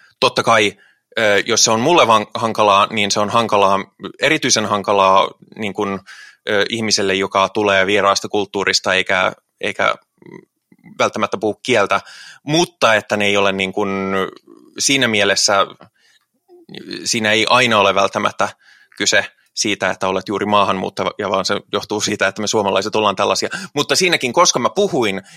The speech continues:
mä oon hyvin tottumaton puhumaan, ö, valta-asetelma-,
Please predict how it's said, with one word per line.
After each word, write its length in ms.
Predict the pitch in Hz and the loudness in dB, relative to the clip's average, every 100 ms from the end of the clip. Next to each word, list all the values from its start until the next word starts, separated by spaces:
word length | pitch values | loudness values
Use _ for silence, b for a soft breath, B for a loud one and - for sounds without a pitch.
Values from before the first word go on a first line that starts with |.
| - | -4
mä 80 | 107 | -2
oon 100 | 110 | 0
hyvin 180 | 143 | 0
tottumaton 500 | 123 170 165 104 104 | 0 0 0 -2 -2
puhumaan, 480 | 98 113 107 95 104 - b b b - | -4 -4 0 0 -2 -8 b b b -4
ö, 200 | 104 95 - | 0 0 2
valta-asetelma-, 1120 | 165 175 104 - - - _ 107 80 78 - | 4 4 2 0 -4 -6 _ -4 -2 -4 -8